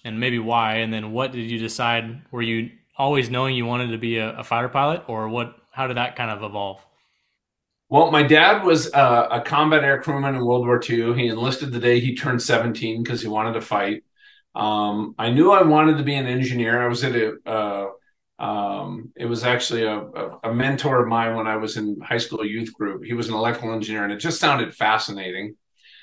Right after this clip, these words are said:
Speaker 2: So I applied to engineering schools, but I didn't apply to a school within a thousand miles of my home because I just wanted to get away.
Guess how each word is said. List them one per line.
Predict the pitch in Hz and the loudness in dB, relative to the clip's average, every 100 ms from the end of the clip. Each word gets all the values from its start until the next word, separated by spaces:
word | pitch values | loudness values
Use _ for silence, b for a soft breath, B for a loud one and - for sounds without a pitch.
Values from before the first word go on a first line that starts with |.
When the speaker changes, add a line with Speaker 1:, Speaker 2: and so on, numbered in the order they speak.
| b | b
Speaker 2:
So | - 131 | -2 0
I | 131 | 2
applied | 127 - 175 196 | 0 6 6 8
to | 156 | 4
engineering | 156 139 151 147 | 4 4 4 2
schools, | 135 135 127 113 | 0 -6 -6 -2
but | 123 | 4
I | 139 | 4
didn't | 175 233 180 | 4 2 0
apply | 131 156 139 135 | 2 6 6 6
to | 127 | 2
a | 151 | 0
school | - 139 123 | -2 -4 -2
within | 113 120 117 | -2 -2 -4
a | |
thousand | - 120 120 113 113 | 0 0 2 -2 -2
miles | 110 110 107 | -2 -2 -2
of | 107 | -4
my | 101 104 | -6 -4
home | 110 107 | -4 -4
because | 92 113 104 | -6 -6 -4
I | 107 | -4
just | 120 123 | -6 -4
wanted | 117 107 | -4 -4
to | 95 | -8
get | 107 | -8
away. | 90 92 87 | -6 -8 -8